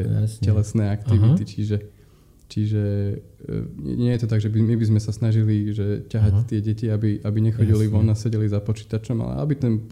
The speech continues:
Speaker 2: povedzme, čas za počítačom bol strávený kvalitne.
Speaker 1: Aha. Ináč je to skvelá vec a ja sa fakt pri tomto podcaste veľa dozviem, lebo ja mám céry päť a štyri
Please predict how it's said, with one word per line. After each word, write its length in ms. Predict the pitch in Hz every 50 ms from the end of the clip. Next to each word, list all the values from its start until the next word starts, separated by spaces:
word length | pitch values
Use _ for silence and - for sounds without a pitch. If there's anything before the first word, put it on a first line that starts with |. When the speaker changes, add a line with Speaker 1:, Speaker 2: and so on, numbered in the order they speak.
| - -
Speaker 2:
povedzme, 320 | - 131 117 117 110 117 113
čas 200 | 110 - 117 110
za 100 | 110 110
počítačom 480 | 110 123 110 - - - 107 - 117
bol 140 | 107 104 107
strávený 420 | 107 107 - 113 107 107 110 110 107
kvalitne. 600 | 107 - 104 98 104 104 107 - - 117 117 -
Speaker 1:
Aha. 400 | 95 92 90 92 104 117 147 165 - - - - - - - - - - - - -
Ináč 320 | - 127 135 131 123 - -
je 140 | - - 127 135
to 120 | 131 120
skvelá 340 | 110 - - 131 131 127 107
vec 240 | 104 123 139 - -
a 100 | - 110
ja 80 | 110 113
sa 100 | - 113
fakt 220 | 110 120 117 -
pri 120 | - 113
tomto 220 | 107 123 113 107 107
podcaste 460 | 107 107 107 107 - 117 107 - -
veľa 200 | 101 107 113 107
dozviem, 340 | 92 98 107 107 110 110 104 104
lebo 180 | 104 101 101
ja 80 | 98 101
mám 220 | 104 104 98 98 - - - 95 -
céry 520 | - 110 107 110 113 113 117 135 151 -
päť 380 | - - - 117 120 123 - -
a 80 | - 104
štyri 600 | 98 - - - 101 101 101 110 135 160 160